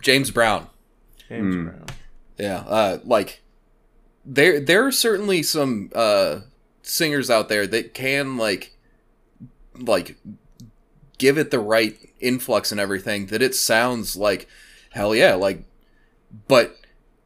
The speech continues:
Speaker 1: it's not gonna come from Blackie <laughs> Lawless, 'cause that
Speaker 2: No.
Speaker 1: dude is, is a goddamn troll. <laughs>
Speaker 3: Yeah. <laughs> Oh, that, what a guy.
Speaker 1: All right.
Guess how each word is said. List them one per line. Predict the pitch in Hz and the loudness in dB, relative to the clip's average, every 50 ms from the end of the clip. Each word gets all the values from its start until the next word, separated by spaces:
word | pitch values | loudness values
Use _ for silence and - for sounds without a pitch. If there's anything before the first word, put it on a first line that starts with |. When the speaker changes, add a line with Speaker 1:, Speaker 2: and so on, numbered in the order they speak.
| _ _ _ _ _ | _ _ _ _ _
Speaker 1:
it's | 151 151 143 - | 0 0 2 2
not | 165 160 151 143 | 2 2 2 2
gonna | 127 139 135 | 2 0 -2
come | - 139 143 135 - | 0 0 0 0 0
from | - 131 123 110 98 | -2 -2 -2 -2 -2
Blackie | 110 107 104 110 110 123 113 | 0 2 2 2 2 0 0
<laughs> | |
Lawless, | 117 135 151 160 170 139 110 104 - - | 0 0 0 0 -2 -4 -4 -2 -2 -4
'cause | - - 135 117 101 117 - - | -4 -4 -6 -6 -2 -2 -2 2
that | - 120 127 131 | 4 4 4 4
Speaker 2:
No. | 123 117 | 2 -2
Speaker 1:
dude | 107 113 123 - - - - _ _ _ _ _ _ _ _ _ _ - | -2 -2 -2 -4 -6 -12 -20 _ _ _ _ _ _ _ _ _ _ -20
is, | - - 110 117 120 113 110 113 - | -12 -6 -4 -4 -4 -4 -8 -8 -2
is | 104 123 117 113 127 | 0 0 0 0 -2
a | 120 | -4
goddamn | 98 120 113 117 123 - 131 139 135 120 | 0 4 4 4 4 4 4 2 2 0
troll. | - - 113 135 170 123 - - - - - - - | -2 0 2 4 4 4 2 -2 -6 -8 -12 -6 -6
<laughs> | 196 - - - - _ _ _ _ _ _ _ _ _ _ _ _ _ _ - - - - - _ _ - - - - - - - _ _ - - _ _ _ _ _ _ | -6 -6 -6 -10 -18 _ _ _ _ _ _ _ _ _ _ _ _ _ _ -20 -20 -20 -20 -20 _ _ -18 -12 -12 -12 -12 -12 -16 _ _ -20 -20 _ _ _ _ _ _
Speaker 3:
Yeah. | - 98 98 90 85 - - - - | -8 -6 -6 -6 -8 -12 -12 -10 -6
<laughs> | 123 104 92 - - - _ _ _ _ _ _ _ _ _ _ _ _ _ _ _ _ 104 | -4 -4 -4 -4 -8 -14 _ _ _ _ _ _ _ _ _ _ _ _ _ _ _ _ -10
Oh, | 92 85 85 85 - - - - - - - - - - | -10 -8 -10 -10 -14 -18 -20 -20 -20 -20 -20 -20 -20 -18
that, | - 82 80 76 - 92 | -16 -14 -14 -14 -12 -10
what | 87 90 85 | -8 -8 -8
a | |
guy. | 82 90 101 104 | -6 -4 -4 -4
Speaker 1:
All | 95 90 | -4 -4
right. | 87 | -8